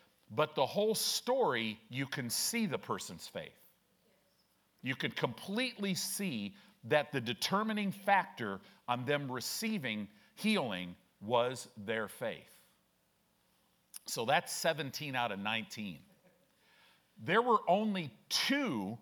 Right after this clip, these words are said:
out of the nineteen where Jesus healed a person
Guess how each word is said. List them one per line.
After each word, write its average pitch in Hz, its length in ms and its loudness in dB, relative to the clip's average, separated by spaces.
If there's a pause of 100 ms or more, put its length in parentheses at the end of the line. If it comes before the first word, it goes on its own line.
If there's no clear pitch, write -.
(580)
out 180 180 6
of 151 140 0
the 151 100 2
nineteen 165 880 0 (1500)
where 151 520 4 (480)
Jesus 208 800 0 (160)
healed 185 600 2
a 120 80 -2
person 113 640 -2